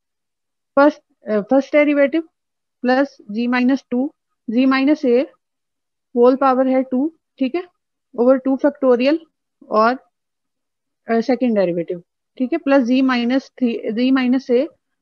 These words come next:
होल पावर क्या है, थ्री over three factorial और, अ, डेरिवेटिव जो है थर्ड डेरिवेटिव उसका, और ऐसे so on चलता जाएगा।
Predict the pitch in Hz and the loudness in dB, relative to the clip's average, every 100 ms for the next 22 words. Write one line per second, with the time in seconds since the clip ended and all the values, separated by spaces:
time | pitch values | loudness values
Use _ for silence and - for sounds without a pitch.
0 | _ 240 254 277 277 294 285 269 269 302 | _ 4 4 4 2 0 0 0 2 0
1 | 320 _ _ _ 240 269 330 _ _ _ | -4 _ _ _ -2 -2 -2 _ _ _
2 | _ - 254 285 - 277 285 294 - 240 | _ 0 2 2 2 0 2 -2 0 0
3 | 254 311 - _ - 214 233 277 - _ | 2 -2 -4 _ -6 0 0 0 -8 _
4 | _ _ _ _ _ _ _ _ _ - | _ _ _ _ _ _ _ _ _ -6
5 | 214 202 196 226 233 240 285 233 254 247 | -4 -2 -2 0 2 2 0 0 0 0
6 | 247 247 214 190 170 175 170 180 - 208 | -2 -2 0 0 0 -4 -4 -6 -8 -8
7 | 190 - - 247 254 262 269 277 262 226 | -8 -10 -2 0 2 0 0 0 -2 -2
8 | 226 202 190 185 180 170 | -4 -4 -6 -6 -6 -6